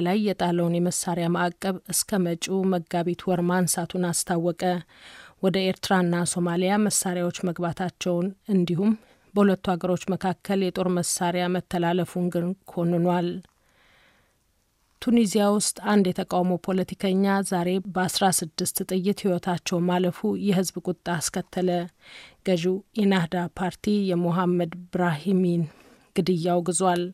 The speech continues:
አንዲት ከተማ ውስጥ ግን በቁጣ የወጣው ህዝብ የፓርቲውን ጽህፈት ቤት በእሳት አጋይቷል። ስፔን ውስጥ በባቡር አደጋ የሰባ ሰባት ሰዎች ህይወት ጠፋ። ከመቶ አርባ በላይ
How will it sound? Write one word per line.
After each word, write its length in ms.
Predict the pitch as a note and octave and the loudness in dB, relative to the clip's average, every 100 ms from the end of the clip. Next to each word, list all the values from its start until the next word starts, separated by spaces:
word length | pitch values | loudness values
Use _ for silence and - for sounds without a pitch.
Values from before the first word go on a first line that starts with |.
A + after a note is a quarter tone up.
| _ - - - - | _ -20 -20 -20 -8
አንዲት 340 | F3+ F3+ F3 - | 0 2 2 -2
ከተማ 360 | F3 F3+ E3+ | -4 0 0
ውስጥ 200 | F3+ E3+ G#3 | 0 -2 -6
ግን 200 | G3 G#3 G#3 - - | -2 2 0 -2 -6
በቁጣ 420 | F3 F#3+ F3+ - | -2 0 -2 -2
የወጣው 500 | F3+ F3+ E3+ - G3 | -2 -2 -4 -4 -2
ህዝብ 300 | E3 G#3 F3 - - - - | 0 0 -2 -8 -18 -12 -2
የፓርቲውን 680 | F#3 F3 G#3 F#3+ - F#3 F3+ | 0 0 0 0 0 -2 -2
ጽህፈት 280 | - F3 - | -2 -4 -2
ቤት 220 | G3 G3 - G3 | -2 -2 -8 -6
በእሳት 500 | F3+ F3 F#3 F3 - - | -4 -2 -2 -4 -8 -6
አጋይቷል። 600 | F3+ F3+ F3+ - F3+ F3 F3+ - _ _ _ _ - - - - | -2 -2 -4 -2 -2 -2 -4 -8 _ _ _ _ -20 -20 -20 -2
ስፔን 360 | - - G3+ G3 | -2 2 4 4
ውስጥ 200 | G#3+ - G#3 | 2 0 -2
በባቡር 520 | F#3+ F#3+ F3+ F3 F3 | 0 2 2 2 0
አደጋ 320 | E3+ F3 E3+ G#3 | 0 -2 0 2
የሰባ 340 | G3+ - F#3 F3 | 2 0 -2 -2
ሰባት 340 | - F3 E3+ | -2 -2 -2
ሰዎች 400 | - F#3+ E3+ F3+ - | -2 -2 -2 -4 -2
ህይወት 240 | G3 F#3 | -2 -2
ጠፋ። 260 | - F#3 - G#3 G3 | -4 -6 -2 -2 -2
ከመቶ 340 | - G3 F#3 - | 0 2 2 0
አርባ 280 | E3+ F3 F3 | -4 -2 -2
በላይ 320 | F3 F3 F3 | 0 2 0